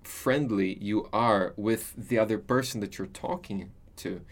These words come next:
"That's a dumb idea" is going to be a very rude thing to say. Então, não importa o quão amigável você é ali com outra pessoa,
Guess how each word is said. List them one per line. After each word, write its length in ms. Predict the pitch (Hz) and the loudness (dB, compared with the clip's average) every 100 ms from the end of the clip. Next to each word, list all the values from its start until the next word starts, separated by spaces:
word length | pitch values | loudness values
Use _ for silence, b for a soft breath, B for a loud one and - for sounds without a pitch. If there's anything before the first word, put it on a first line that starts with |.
| B - | B -16
"That's 500 | 101 95 120 123 - | -14 0 0 2 0
a 80 | 127 | 0
dumb 440 | 101 104 117 117 - | 0 2 2 2 0
idea" 540 | 101 92 113 107 98 | -2 -2 2 2 2
is 160 | 107 98 | -2 -2
going 300 | 104 104 104 | 0 0 -2
to 140 | - | -6
be 140 | 98 107 | -2 0
a 80 | - | 0
very 420 | 87 107 110 113 | 0 4 4 4
rude 480 | 95 104 117 107 95 - - | 4 2 2 0 -8 -14 -8
thing 220 | - 101 95 | -4 -2 -4
to 160 | - | -8
say. 360 | 98 - 120 - B B B B B B B | -8 -4 -4 -6 B B B B B B B
Então, 140 | - | -2
não 100 | 117 | 0
importa 400 | 165 170 - 165 | -2 -2 -4 -2
o 40 | 160 | -4
quão 320 | - 147 160 - | -2 -4 -2 -2
amigável 720 | 120 117 101 113 113 107 98 | -2 -2 2 2 4 0 -2
você 420 | 98 - 101 101 | -6 -6 -6 -2
é 200 | 104 104 | 2 4
ali 180 | 101 101 | 4 0
com 160 | - | -2
outra 260 | 104 107 113 | -4 -4 -6
pessoa, 520 | - 92 - 139 127 | -10 -8 -4 -2 -2